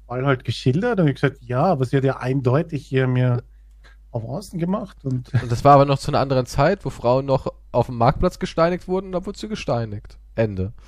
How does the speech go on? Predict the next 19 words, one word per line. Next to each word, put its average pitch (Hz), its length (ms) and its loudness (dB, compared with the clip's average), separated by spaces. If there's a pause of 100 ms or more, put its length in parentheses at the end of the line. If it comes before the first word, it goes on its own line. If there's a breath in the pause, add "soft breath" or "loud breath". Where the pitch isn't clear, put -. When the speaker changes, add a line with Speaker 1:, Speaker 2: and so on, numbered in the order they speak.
(440 loud breath)
Speaker 1:
<laughs> - 1900 -6
Die - 60 -10
Polizei 190 300 2
hat 180 80 0
gesagt, 143 200 -4
„Was 131 160 -4
ist? 220 240 -6
Sie 131 60 -10
sind 131 180 0
sieben 135 260 -4
Jahre 160 380 0
alt, 196 240 -2
Sie - 120 -12
können 139 220 -2
das 127 140 0
jetzt 127 200 -6
hier 135 140 -8
nicht, 131 300 -12
äh“ 135 160 -8